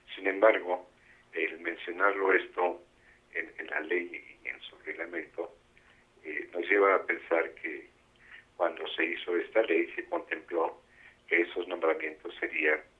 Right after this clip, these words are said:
excepcionales, eh, considerando lo excepcional gente de muy alto nivel y que no tuviese ninguna situación complicada, como estamos escuchando lo del señor Pedro Salmerón.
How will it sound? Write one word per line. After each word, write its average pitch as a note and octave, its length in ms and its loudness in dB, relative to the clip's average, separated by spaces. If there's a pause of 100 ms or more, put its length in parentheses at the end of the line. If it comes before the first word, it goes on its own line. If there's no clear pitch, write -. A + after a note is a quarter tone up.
(440)
excepcionales, - 840 0 (1000)
eh, - 100 -14
considerando E2+ 880 4
lo D#2 160 0
excepcional F#2 720 2 (560)
gente F2 540 -2 (340)
de - 120 0
muy F#2 200 -4
alto F#2 260 -2
nivel G2+ 400 0
y - 40 -16
que - 240 -4
no F#2 160 -12
tuviese - 720 -8 (320)
ninguna E2+ 500 -8
situación - 460 -10 (100)
complicada, E2+ 760 0 (440)
como F2+ 180 -4
estamos - 420 0
escuchando - 800 -4
lo D2+ 140 -2
del - 180 -8
señor E2 340 -6
Pedro - 300 -2 (100)
Salmerón. C2 420 -6